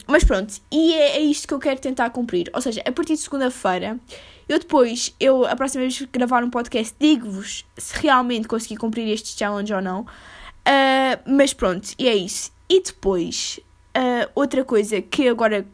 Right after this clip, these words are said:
me lembrei de, do assunto da faculdade é que acabou a minha boa vidinha de ver séries e filmes.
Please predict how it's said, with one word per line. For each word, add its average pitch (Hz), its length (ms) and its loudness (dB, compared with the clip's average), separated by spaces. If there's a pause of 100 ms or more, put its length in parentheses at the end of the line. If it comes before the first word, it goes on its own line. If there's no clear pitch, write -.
(100)
me 240 160 0
lembrei 202 480 0 (100)
de, 208 520 -2
do 220 100 0
assunto 220 240 -4
da 220 100 -2
faculdade 190 560 -4 (600)
é 294 100 4
que - 400 0
acabou 294 520 0
a 302 100 2
minha 302 240 0
boa 294 280 4
vidinha 254 680 0
de 247 160 -2
ver 269 140 -2
séries 269 420 -2
e 277 80 -2
filmes. 208 640 -6